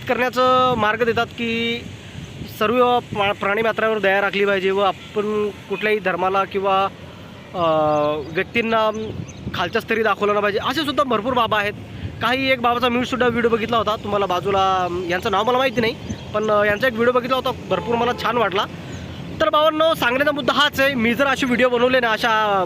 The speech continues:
फ्रॉड बाबावरती तर भरपूर मोठी लिस्ट आहे. तर भावांनो, मुद्दा हाच आहे की अशा बाबांना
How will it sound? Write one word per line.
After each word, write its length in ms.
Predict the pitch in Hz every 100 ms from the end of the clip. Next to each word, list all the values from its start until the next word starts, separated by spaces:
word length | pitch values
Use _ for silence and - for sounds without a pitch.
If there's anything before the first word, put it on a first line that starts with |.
| 165
फ्रॉड 220 | 202 214
बाबावरती 480 | 208 202 214 190 185 - - - - -
तर 80 | 220
भरपूर 360 | 196 196 233
मोठी 300 | 262 254 277
लिस्ट 280 | 240 254 -
आहे. 100 | 226 - - - - - - - -
तर 80 | 262
भावांनो, 260 | 269 285
मुद्दा 260 | 285 247 277
हाच 280 | 339 302 285
आहे 140 | 302
की 200 | 294 294
अशा 400 | - 196 214 302
बाबांना 580 | 277 240 262 247 226